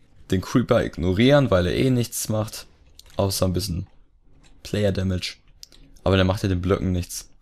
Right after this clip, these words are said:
Also er zerstört nicht diese wunderschöne Wüstenlandschaft. Hm.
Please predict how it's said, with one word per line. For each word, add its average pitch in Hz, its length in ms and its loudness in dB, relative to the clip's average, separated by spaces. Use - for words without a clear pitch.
Also 95 140 0
er 95 160 6
zerstört 107 500 4
nicht 117 160 0
diese 117 240 -2
wunderschöne 123 560 2
Wüstenlandschaft. 113 920 0
Hm. 113 480 4